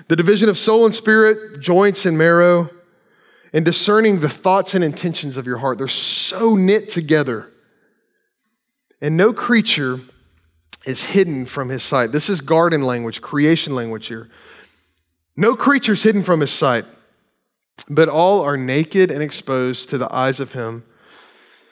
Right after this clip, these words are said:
whom we must give account. That language he's using there at the end, do you remember how God made Adam and Eve? There's a phrase in Genesis chapter two,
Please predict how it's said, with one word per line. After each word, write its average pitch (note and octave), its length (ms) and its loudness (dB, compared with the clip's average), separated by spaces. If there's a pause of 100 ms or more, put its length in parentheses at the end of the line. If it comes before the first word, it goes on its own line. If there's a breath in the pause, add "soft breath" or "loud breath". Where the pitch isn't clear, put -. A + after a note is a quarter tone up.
(180 soft breath)
whom D3 180 -4
we C3+ 80 0
must B2+ 240 -2
give A#2 140 -6
account. A2 360 -10 (1040)
That F3 160 0
language G#3 320 2
he's F3 180 -2
using E3 260 0
there D3+ 140 4
at C#3 80 0
the C3+ 140 0
end, A#2+ 300 -2 (200)
do D#3 60 -10
you D#3+ 60 -2
remember G3+ 240 2
how F3 160 2
God D#3+ 320 0
made D#3 180 4
Adam C#3+ 260 0
and B2+ 100 -4
Eve? B2+ 160 -2
There's A#2+ 160 -8
a A#2 40 -10
phrase D#3 500 2
in C3+ 100 -10
Genesis C#3 380 -8
chapter C3 360 -4
two, A#2 400 -10